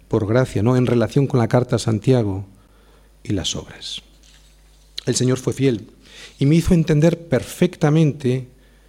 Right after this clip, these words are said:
y a su tiempo lo que él quería decir en la palabra. Y uno se pregunta el por qué. Yo te voy a intentar explicar el por qué suceden estas cosas, a ver si, a ver si acierto. ¿Por qué esto ha de ser así, no?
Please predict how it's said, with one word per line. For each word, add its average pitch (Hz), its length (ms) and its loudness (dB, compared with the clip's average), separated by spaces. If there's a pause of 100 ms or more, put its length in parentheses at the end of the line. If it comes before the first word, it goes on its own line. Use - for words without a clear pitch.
(140)
y 113 100 0
a 101 40 -2
su - 160 -4
tiempo 123 460 0
lo 104 180 -6
que - 140 -6
él 110 100 -2
quería 110 300 0
decir 104 240 -2
en 101 80 -2
la 98 80 -4
palabra. 80 420 -14 (720)
Y 139 100 2
uno 240 100 6
se - 140 -4
pregunta 165 360 0
el 143 80 0
por 110 220 -6
qué. 98 160 -8
Yo 110 100 -4
te - 80 -8
voy 127 100 0
a 127 40 -2
intentar 113 260 -4
explicar 113 360 -6
el 113 80 -2
por - 160 -8
qué 110 280 -4
suceden 113 380 -2
estas 101 280 -6
cosas, - 360 -10
a 95 60 -4
ver 107 120 0
si, 110 360 -4
a 110 60 -4
ver 104 100 -4
si - 120 -8
acierto. - 420 -12 (680)
¿Por - 200 2
qué 285 160 4
esto 254 260 2
ha 143 60 2
de 117 120 0
ser 117 220 -4
así, 95 280 -6
no? 131 240 -6